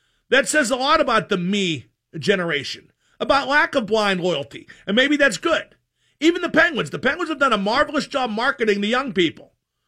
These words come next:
But what happens when they start losing? Heck, Pitt can't even attract its own students to sporting events.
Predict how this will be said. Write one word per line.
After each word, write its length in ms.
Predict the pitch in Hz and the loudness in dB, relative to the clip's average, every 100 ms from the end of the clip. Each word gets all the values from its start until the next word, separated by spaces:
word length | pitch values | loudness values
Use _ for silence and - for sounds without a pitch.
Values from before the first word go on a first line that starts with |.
| _ _ _ _ | _ _ _ _
But 120 | - 190 | -8 -2
what 180 | 349 | 0
happens 400 | 285 311 320 285 | 2 2 0 -4
when 120 | 285 285 | -4 -2
they 100 | 233 | -2
start 320 | - 262 226 | 0 -2 0
losing? 360 | 277 269 156 - _ _ _ _ _ - | 0 0 -4 -14 _ _ _ _ _ -2
Heck, 320 | - 269 - _ _ _ _ _ _ - | 0 0 -4 _ _ _ _ _ _ 0
Pitt 220 | 359 349 | 0 2
can't 200 | 302 285 | 0 0
even 200 | 277 254 | 0 0
attract 340 | - 277 294 | 2 2 2
its 160 | 269 220 | -2 -2
own 160 | 311 269 | -2 -2
students 400 | - 359 370 240 | -2 0 0 -2
to 120 | 226 | -6
sporting 380 | - 233 208 190 | -2 0 2 2
events. 520 | 175 156 - - | 2 0 -2 -14